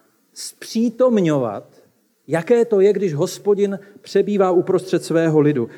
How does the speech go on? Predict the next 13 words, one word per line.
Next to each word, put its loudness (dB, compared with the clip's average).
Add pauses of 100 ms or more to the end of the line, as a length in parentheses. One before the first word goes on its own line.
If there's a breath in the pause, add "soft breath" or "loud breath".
(120)
A -8
jestliže -2
Bůh -4
je 2
tanec -6
lásky, -8 (1000)
tak -16
najednou -4
dává -2
dobrý -2
smysl, -2
co -4
znamená, -8